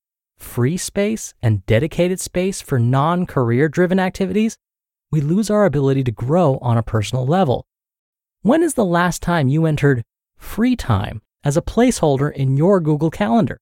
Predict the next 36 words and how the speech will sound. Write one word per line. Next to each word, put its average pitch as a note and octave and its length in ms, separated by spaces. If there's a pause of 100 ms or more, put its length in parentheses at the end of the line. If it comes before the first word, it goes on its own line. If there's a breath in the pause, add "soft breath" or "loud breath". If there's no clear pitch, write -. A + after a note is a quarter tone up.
(640)
It's - 220
actually B3+ 560
an C#3 80
extremely G#3 560
liberating F#3 640
feeling G#3 440 (300)
to - 80
put - 300
time F3 320
in G#3 80
your A3 100
calendar F#3+ 460
to E3 240 (420)
do C3+ 160
nothing. E3 380 (640)
You D3 80
can F#3+ 160
simply G3 460 (160)
pick - 240
what F#3+ 180
you G3 60
feel C4 240
like. - 280 (680)
To - 80
the G3 80
person C#4+ 440
listening A2+ 420
that A#2 140
really F3 340 (440)
doesn't D#3+ 480
have E3 180
any E3+ 140
free E3+ 240
time E3 260
at D#3+ 80
all, B2 320